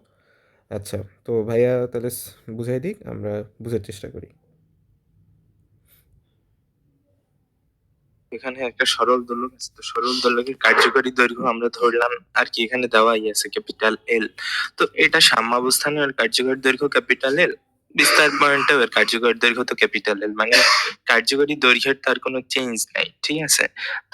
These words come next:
Speaker 1: তো এখানে বিস্তার পয়েন্টটা হচ্ছে তোমার বি, হ্যাঁ?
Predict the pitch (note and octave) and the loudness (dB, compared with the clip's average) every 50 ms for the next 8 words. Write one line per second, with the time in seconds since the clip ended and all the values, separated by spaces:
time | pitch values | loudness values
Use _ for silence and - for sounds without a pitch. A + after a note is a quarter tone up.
0 | - _ _ _ _ _ _ _ _ _ _ _ _ _ _ _ - D3 D3 D#3 | -10 _ _ _ _ _ _ _ _ _ _ _ _ _ _ _ -2 0 0 2
1 | E3+ D#3+ D3 C#3+ D3 C3+ - - E3+ D#3+ D3 D3 D3+ D3 D3+ D3 D#3 D3+ D3+ - | 0 0 0 0 -2 -4 -2 0 0 0 2 2 0 0 0 0 -2 -2 -2 -4
2 | D3+ D3+ C#3+ D3 C#3+ B2+ B2 A#2 G#2+ - - - _ _ _ - C#3+ F3 F3+ | -4 -2 -2 -2 -2 -2 -4 -6 -8 -8 -10 -14 _ _ _ -16 -14 -14 -14